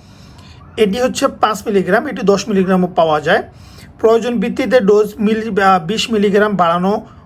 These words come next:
অথবা পাঁচ মিলিগ্রাম কমানো যেতে পারে। সর্বাধিক ডোজ ফ্রিকোয়েন্সি দিনে একবার। এটি মূলত ছত্রিশ ঘন্টা পর্যন্ত কার্যকর। গর্ভাবস্থা এবং স্তন্যদানকালে সতর্কতা, এটি গর্ভাবস্থা এবং স্তন্যদানকালে খাওয়া হয় না, কারণ এটি মূলত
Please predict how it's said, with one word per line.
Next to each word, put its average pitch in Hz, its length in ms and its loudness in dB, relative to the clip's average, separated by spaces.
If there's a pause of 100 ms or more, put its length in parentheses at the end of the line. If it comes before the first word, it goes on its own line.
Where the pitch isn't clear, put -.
অথবা 196 440 2 (360)
পাঁচ 240 260 -2
মিলিগ্রাম 220 460 0
কমানো 190 320 0
যেতে 165 220 -6
পারে। 131 280 -6 (400)
সর্বাধিক 208 640 0
ডোজ 220 300 2 (280)
ফ্রিকোয়েন্সি 233 600 -2
দিনে 202 300 0
একবার। 139 520 -4 (1200)
এটি 233 380 0
মূলত 226 380 2
ছত্রিশ 233 580 -4
ঘন্টা 214 240 0
পর্যন্ত 202 420 -2
কার্যকর। 160 640 -4 (840)
গর্ভাবস্থা 214 640 2
এবং 240 260 0
স্তন্যদানকালে 214 720 0
সতর্কতা, 185 680 -2 (160)
এটি 202 240 -8
গর্ভাবস্থা 190 640 2
এবং 202 280 2
স্তন্যদানকালে 185 760 0
খাওয়া 180 280 0
হয় 220 160 -4
না, 294 140 -2
কারণ 196 260 -2
এটি 202 140 -8
মূলত 190 400 2